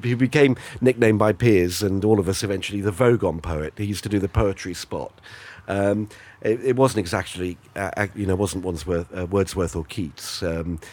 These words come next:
but it was, you know, it was worthy, worthy, and we were putting poetry on the air, man. Um, and, um,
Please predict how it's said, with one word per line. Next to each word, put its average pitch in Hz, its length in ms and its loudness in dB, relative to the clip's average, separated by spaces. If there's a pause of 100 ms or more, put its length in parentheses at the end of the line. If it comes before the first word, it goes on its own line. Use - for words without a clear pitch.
(160)
but 147 120 2
it 135 80 4
was, 113 180 6
you 202 80 0
know, 123 80 6
it 87 80 2
was 117 160 -2
worthy, 113 500 2
worthy, 104 400 2
and 110 200 0
we 110 100 2
were 101 140 2
putting 98 260 0 (300)
poetry 104 500 2
on 98 140 0
the 98 160 0
air, 92 140 0
man. 107 400 0 (420)
Um, 107 400 4
and, 110 560 0
um, 110 360 2